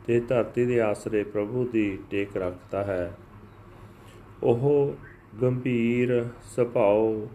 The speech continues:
ਗ੍ਰਹਿਣ ਕਰਦਾ ਹੈ। ਉਹ ਮਨੁੱਖਾ ਜੀਵਨ ਦੇ ਫਰਜ਼ ਨੂੰ ਪਛਾਣਦਾ ਹੈ। ਜੋ ਮਨੁੱਖ ਗੁਰੂ ਦੀ ਸ਼ਰਨ ਵਿੱਚ ਰਹਿ ਕੇ ਆਪਣੇ ਮਨ ਨੂੰ ਉਸ ਆਤਮਿਕ ਅਵਸਥਾ ਵਿੱਚ ਗਿਝਾ ਲਏ,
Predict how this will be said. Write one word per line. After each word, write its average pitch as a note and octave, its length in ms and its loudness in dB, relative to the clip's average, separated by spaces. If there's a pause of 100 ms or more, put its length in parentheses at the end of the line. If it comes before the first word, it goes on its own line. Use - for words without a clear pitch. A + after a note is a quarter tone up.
(140)
ਗ੍ਰਹਿਣ G#2+ 280 -2
ਕਰਦਾ G2+ 440 0
ਹੈ। G#2+ 340 0 (300)
ਉਹ B2+ 160 0
ਮਨੁੱਖਾ A#2 640 0
ਜੀਵਨ G#2+ 480 0
ਦੇ G2 280 -2 (140)
ਫਰਜ਼ G2+ 240 -2
ਨੂੰ B2+ 180 4
ਪਛਾਣਦਾ G#2 640 -2
ਹੈ। G2+ 280 0 (640)
ਜੋ A#2+ 200 6
ਮਨੁੱਖ B2+ 400 0 (140)
ਗੁਰੂ A#2 240 2
ਦੀ B2+ 180 -2
ਸ਼ਰਨ G#2 400 0
ਵਿੱਚ G#2+ 340 0
ਰਹਿ G2+ 300 2
ਕੇ G#2+ 300 -2 (680)
ਆਪਣੇ B2 380 2
ਮਨ G#2 260 2
ਨੂੰ G2+ 280 -2 (240)
ਉਸ A#2+ 300 0 (100)
ਆਤਮਿਕ B2 560 0
ਅਵਸਥਾ G2+ 520 2
ਵਿੱਚ G#2 480 -2 (160)
ਗਿਝਾ A#2 340 2
ਲਏ, F#2 340 0